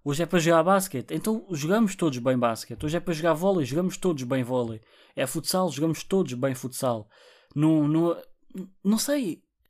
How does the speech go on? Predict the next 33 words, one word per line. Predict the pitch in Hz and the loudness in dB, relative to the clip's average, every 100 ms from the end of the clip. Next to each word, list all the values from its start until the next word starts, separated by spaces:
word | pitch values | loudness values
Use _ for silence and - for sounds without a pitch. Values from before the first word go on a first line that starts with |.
| - | -2
não | 180 | 0
sei | 202 | 2
explicar, | 220 202 190 214 180 | 0 -2 0 2 2
mas | 175 | 4
é | 196 | 4
diferente | 190 190 208 226 | 2 2 2 2
da | 202 | 0
turma | 190 208 196 | 0 0 0
clássica | 190 202 202 196 202 | 0 0 0 -2 -2
de | |
educação | 190 190 170 | 0 0 0
física, | 151 196 208 226 208 226 - - - - - | -2 -2 -2 -4 -4 -6 -8 -16 -20 -20 0
onde | 170 180 180 | 2 4 2
os | 143 | 0
gajos | 160 175 156 143 - | 0 0 -2 -4 -4
curtem | 180 156 165 | -2 0 2
bué | 170 165 | 2 0
de | - | -2
futebol, | 156 - 156 190 214 226 226 - - - - - - | -4 -2 2 2 2 -2 -8 -16 -20 -20 -18 -18 -4
eh, | 196 214 202 | 0 0 2
e | 196 | 0
pronto, | - 202 226 202 | 4 4 4 2
e | |
acabou. | 196 202 196 220 208 143 | 0 -2 -2 -2 -2 -4
E | |
depois | 131 185 | -2 0
quando | 196 196 | 2 0
é | 190 | 2
para | 190 | 0
jogar | 160 185 180 | 2 0 0
vôlei, | 165 202 190 151 123 - - - _ - | 2 2 4 2 -2 -8 -20 -20 _ -4
o | 170 | -2
pessoal, | - - 202 180 147 | 0 2 4 4 0